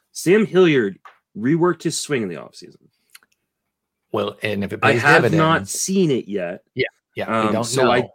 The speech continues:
Speaker 1: do not know, but he's a guy to watch what his strikeout or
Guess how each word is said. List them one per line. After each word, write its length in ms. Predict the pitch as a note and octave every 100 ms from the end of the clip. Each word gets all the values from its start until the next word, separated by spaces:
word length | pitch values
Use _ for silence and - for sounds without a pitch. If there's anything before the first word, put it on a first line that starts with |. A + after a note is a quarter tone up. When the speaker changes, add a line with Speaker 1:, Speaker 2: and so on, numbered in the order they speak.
| _ _ _
Speaker 1:
do 260 | C3 E3 E3+
not 300 | D#3 D3+ -
know, 580 | C3+ B2 G2 F2 D#2 - -
but 220 | C3+ A#2
he's 300 | - D#3 E3
a 60 | F3+
guy 200 | F3 E3
to 100 | C#3+
watch 440 | A2+ A#2 - -
what 300 | G#2 A2+ -
his 200 | B2+ B2
strikeout 720 | - B2+ A2+ G#2 A2 G#2 F#2 - _ _
or 240 | A2 G2+